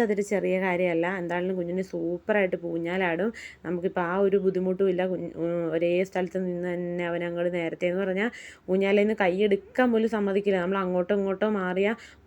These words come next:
അപ്പം തന്നെ ഇരുന്ന് കരഞ്ഞുകൊണ്ടിരിക്കുകയായിരുന്നു ട്ടോ. നമ്മൾ വന്നാൽ അത് കറക്റ്റ് ഒരു,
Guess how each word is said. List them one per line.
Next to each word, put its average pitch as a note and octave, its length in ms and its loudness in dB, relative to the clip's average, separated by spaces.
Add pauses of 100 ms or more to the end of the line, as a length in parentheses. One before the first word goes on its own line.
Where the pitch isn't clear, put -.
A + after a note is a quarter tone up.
(200)
അപ്പം C4 100 8
തന്നെ A3+ 220 4
ഇരുന്ന് A3 200 2
കരഞ്ഞുകൊണ്ടിരിക്കുകയായിരുന്നു G3 1000 2
ട്ടോ. F3+ 80 0
നമ്മൾ F3+ 240 0
വന്നാൽ F#3+ 280 2
അത് F3+ 160 2 (320)
കറക്റ്റ് F3 520 0
ഒരു, F#3+ 180 6